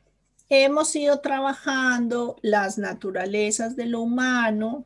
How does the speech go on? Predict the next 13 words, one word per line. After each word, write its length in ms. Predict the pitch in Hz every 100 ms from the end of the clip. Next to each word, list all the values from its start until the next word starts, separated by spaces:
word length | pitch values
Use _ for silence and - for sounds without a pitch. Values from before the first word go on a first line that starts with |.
| _
que 160 | - 214
son 480 | - 247 254 254 370 403 _ _ _ _ _ _ _
la 200 | 214 190
naturaleza 840 | 202 - 202 196 202 214 - 226 262 _ - _ -
animal 760 | 269 294 294 285 240 233 294
o 140 | 233
esa 280 | 196 208 220
parte 300 | 233 226 -
más 240 | 240 233 240
animal 400 | 220 190 185 -
que 100 | 220
tenemos 580 | 220 196 180 208 220
nosotros, 840 | 214 220 - 240 220 214 208 320